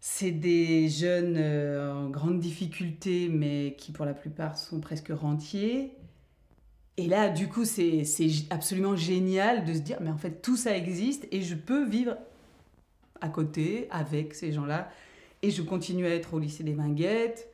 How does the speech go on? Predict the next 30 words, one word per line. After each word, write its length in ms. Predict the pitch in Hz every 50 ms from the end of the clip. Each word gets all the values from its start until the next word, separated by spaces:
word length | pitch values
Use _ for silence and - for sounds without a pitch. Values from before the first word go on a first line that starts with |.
| - - _ _ _ _ - - - _ _ _ _ _ _ _ _ -
Je 180 | - - 214
sèche 320 | 226 214 - 214 196 - 170
un 60 | 151
peu 160 | 151 165 165
des 160 | 160 156 151
cours, 800 | 147 - - 185 190 208 220 240 254 262 277 262 - - - - -
je 200 | - 160 165 220
me 80 | 226 220
fais 180 | 220 - 180
prendre, 840 | 156 - - - 160 165 170 185 202 220 226 233 220 233 170 - - - -
euh, 580 | 185 170 160 160 151 147 - 185 185 185 180
je 80 | 165 151
suis 680 | - - - - 175 170 170 165 160 160 156 - - - - - - _ - -
reçue 320 | 156 170 196 - - 214
par 160 | 170 196 180
le 60 | 160
proviseur 580 | 156 - 175 156 147 160 151 147 151 156 156 156
à 40 | 156
la 40 | 147
demande 200 | 147 147 151 147
de 80 | 143
mes 100 | 139 143
parents. 500 | 143 160 143 135 143 156 190 233 277 311 302 - - _ _ _ _ _ _ _ _ _ _ _ _ - - -
Et 80 | 208
le 60 | 175 151
proviseur 440 | - 165 143 139 135 151 190 220
me 120 | 208 170 151
dit, 340 | 143 143 151 180 214 233 233
euh, « 640 | 196 175 165 160 156 156 160 - - - - - - - - - _
Bon, 240 | - 151 156 -